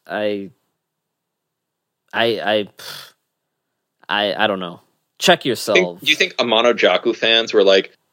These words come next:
Speaker 2: "Oh, this, this version sure is different from the one that we got in, like, Legend of the Overfiend"? <laughs>
Speaker 1: Yeah, these Tengu aren't like the ones in Power Rangers, the
Speaker 2: <laughs>
Speaker 1: movie.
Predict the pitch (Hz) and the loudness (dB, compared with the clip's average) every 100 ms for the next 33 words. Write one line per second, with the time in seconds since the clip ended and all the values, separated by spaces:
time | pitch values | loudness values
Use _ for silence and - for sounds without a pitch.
0 | - 147 143 127 143 - 147 143 151 156 | 2 6 6 4 -2 -4 -4 0 2 2
1 | 143 123 156 151 143 151 143 147 - 131 | 2 0 2 2 2 0 0 -2 -2 -2
2 | 131 131 135 127 110 120 127 123 120 120 | 0 2 2 0 0 4 6 6 4 0
3 | 110 113 107 120 120 - 123 107 110 113 | 0 2 2 4 4 4 0 -4 -2 4
4 | 120 120 113 - 95 92 95 - - - | 4 4 -2 -4 -4 -4 -6 -12 -12 -10
5 | - - - - 415 - 392 - - - | 2 2 2 -2 -2 -2 -4 -6 -8 -8
6 | - - 190 156 139 - - - - - | -4 0 0 0 -2 -6 -8 -8 -6 -6
7 | - - - - _ _ _ - - - | -4 -6 -8 -14 _ _ _ -20 -20 -20
8 | - - - - - _ _ _ _ _ | -12 -12 -10 -14 -20 _ _ _ _ _
9 | _ _ - 113 107 104 147 147 - 190 | _ _ -8 -2 0 2 0 0 -2 0
10 | 208 170 143 127 131 135 127 120 127 120 | 0 0 2 4 4 2 0 0 0 2
11 | 127 123 123 113 - 131 131 123 113 240 | 2 0 -4 -6 0 2 2 2 2 2
12 | 117 185 - - 113 117 101 95 95 | 4 2 2 -2 -2 -4 -6 -10 -12